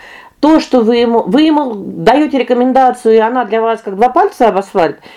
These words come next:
а для человека это может быть очень круто. То есть он настолько не подготовлен, что он пока не может этого сделать. Ну, тогда вы найдете, что он уже может делать. Вот что в том направлении, в котором ему надо двигаться, что ему посильно. Да, он должен понимать, как это делать, да?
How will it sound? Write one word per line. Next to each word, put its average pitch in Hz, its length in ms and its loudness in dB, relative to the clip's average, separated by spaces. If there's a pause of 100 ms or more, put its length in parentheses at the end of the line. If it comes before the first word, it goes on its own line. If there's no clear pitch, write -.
(140)
а 196 100 2
для 214 140 0
человека 262 480 0
это 233 160 0
может 226 240 -2
быть 214 140 -2
очень 214 200 -2
круто. 196 460 -4 (440)
То 185 80 2
есть 190 200 0
он 220 160 4
настолько 247 420 -4
не 226 120 0
подготовлен, 247 680 0
что 226 160 0
он 247 120 0
пока 240 200 0
не 226 120 2
может 262 280 -2
этого 185 300 -2
сделать. 165 440 -6 (440)
Ну, 220 240 2
тогда 226 580 2
вы 240 160 -6
найдете, 226 480 -2
что 233 200 0
он 240 120 0
уже 220 200 2
может 202 400 -2
делать. 143 400 -4 (420)
Вот 214 180 2
что 294 380 0
в 247 80 -8
том 277 240 2
направлении, 240 720 0
в 202 60 -10
котором 214 400 -2
ему 208 140 -2
надо 214 200 -2
двигаться, 254 400 -2
что 220 140 -4
ему 226 160 0
посильно. 185 520 -4 (420)
Да, 330 220 0
он 359 100 -2
должен 240 300 -4
понимать, 269 480 0
как 240 320 0
это 156 200 -8
делать, 127 420 -8
да? 208 200 -2